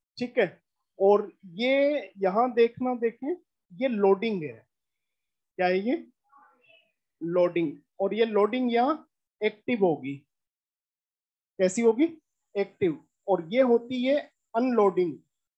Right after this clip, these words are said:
और अनलोडिंग भी एक्टिव होगी, तो ये भी एक्टिव और ये भी एक्टिव,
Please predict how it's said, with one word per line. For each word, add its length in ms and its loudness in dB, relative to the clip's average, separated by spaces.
और 240 0
अनलोडिंग 600 4
भी 260 0
एक्टिव 480 -4
होगी, 320 -4
तो 320 -6
ये 140 0
भी 220 -8
एक्टिव 460 -4
और 140 -4
ये 160 -2
भी 220 -4
एक्टिव, 380 -8